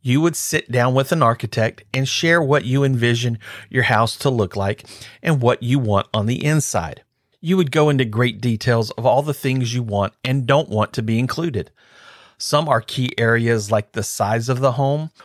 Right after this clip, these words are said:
or how many rooms and bathrooms that are needed. But then you also tell them of the small details that you want, including the specific style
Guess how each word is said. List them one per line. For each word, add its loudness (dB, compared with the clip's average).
or -2
how 0
many -2
rooms 0
and -2
bathrooms 0
that 2
are 2
needed. -4
But 0
then 2
you 2
also 2
tell 0
them 0
of -2
the 0
small 2
details -4
that 0
you -4
want, -4
including -4
the -2
specific -6
style -4